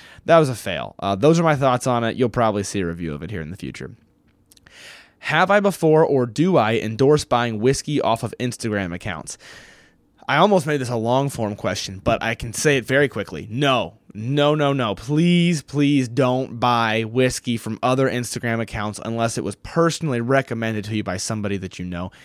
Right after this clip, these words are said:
Even then, I wouldn't do it. For those who don't know what this person's asking about, a lot of times Instagram accounts will claim to be people who resell bottles that are really hard to find. And it always sounds too good to be true, and if it sounds too good to be true, it probably is.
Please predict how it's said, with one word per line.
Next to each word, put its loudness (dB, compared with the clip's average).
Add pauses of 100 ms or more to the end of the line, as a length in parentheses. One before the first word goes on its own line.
(220)
Even 4
then, -4
I -4
wouldn't -4
do -6
it. -12 (240)
For -8
those 6
who -4
don't 0
know -2
what -2
this -6
person's -4
asking -2
about, -2 (340)
a 2
lot 2
of 2
times -4
Instagram -2
accounts -4
will 0
claim -4
to -2
be 2
people -2
who -2
resell 0
bottles 0
that -6
are -4
really 0
hard -2
to -10
find. -12 (400)
And 0
it 0
always 4
sounds -2
too -2
good 0
to -2
be 0
true, 0
and -4
if -4
it -6
sounds 0
too -6
good -2
to -2
be -4
true, -8
it -14
probably -6
is. -10